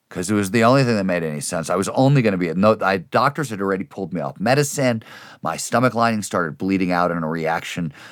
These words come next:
to the antibiotics that I was on. I had bankrupted myself already trying to find a cure.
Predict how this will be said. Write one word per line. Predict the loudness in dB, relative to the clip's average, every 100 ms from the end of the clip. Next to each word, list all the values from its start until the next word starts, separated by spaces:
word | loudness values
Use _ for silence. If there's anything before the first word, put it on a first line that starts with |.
| -20 -16
to | -10
the | -8
antibiotics | -6 -8 -4 2 4 4 2
that | 0 2
I | 2
was | 0 0
on. | 2 2 0
I | -4
had | -8 -12 -6
bankrupted | -4 -4 2 2 2 -6
myself | -4 -2 0 0 0
already | -2 -2 -2
trying | -6 -6
to | -8
find | -8 -6 -8
a |
cure. | -12 -4 2 4 2